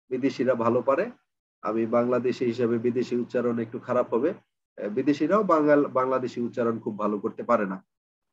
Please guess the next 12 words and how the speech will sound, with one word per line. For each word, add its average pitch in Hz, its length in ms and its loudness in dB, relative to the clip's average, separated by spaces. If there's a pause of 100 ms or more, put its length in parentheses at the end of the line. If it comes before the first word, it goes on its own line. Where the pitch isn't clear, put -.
(300)
এই 120 100 0
জন্য 139 180 4
আমি 143 160 4
লজ্জিত 160 340 4
না, 175 140 2
তারপরে 139 400 2
আমি 131 200 -2 (520)
আপনাদের 110 420 -2
বলছি, 110 380 -2
আপনারা 107 340 -2
যদি 104 260 -4
আবার 98 200 0